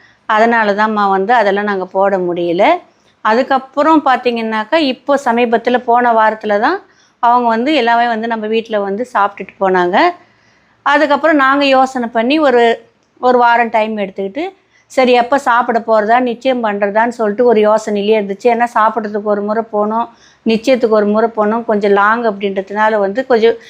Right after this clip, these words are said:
நம்ம சொந்தக்காரங்களும் யோசனை பண்ணாங்க, "ரெண்டு டைம்" அப்படின்ட்டு யோசனை பண்ணாங்க. அப்புறமா தான் யோசித்து என்ன பண்ணோம், "சரி, நம்ம சாப்பிட போகும்போது அப்படியே நிச்சயமும் முடிச்சிட்டு வந்துடலாம்"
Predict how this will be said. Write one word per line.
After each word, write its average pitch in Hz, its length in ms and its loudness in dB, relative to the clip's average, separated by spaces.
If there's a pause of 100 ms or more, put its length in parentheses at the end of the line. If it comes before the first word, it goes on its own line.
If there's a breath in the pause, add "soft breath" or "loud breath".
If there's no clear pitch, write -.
(140 loud breath)
நம்ம 240 240 2
சொந்தக்காரங்களும் 233 800 0
யோசனை 220 320 -2
பண்ணாங்க, 202 340 -2
"ரெண்டு 208 240 0
டைம்" 208 320 0
அப்படின்ட்டு 190 720 -2 (260)
யோசனை 208 380 0
பண்ணாங்க. 185 360 -2 (560 soft breath)
அப்புறமா 254 400 2
தான் 269 160 2
யோசித்து 240 360 0
என்ன 214 220 -4
பண்ணோம், 254 260 -4
"சரி, 311 120 2
நம்ம 269 180 0
சாப்பிட 247 440 0
போகும்போது 208 600 -4 (100)
அப்படியே 233 300 -2
நிச்சயமும் 226 640 -2
முடிச்சிட்டு 208 440 0
வந்துடலாம்" 180 480 2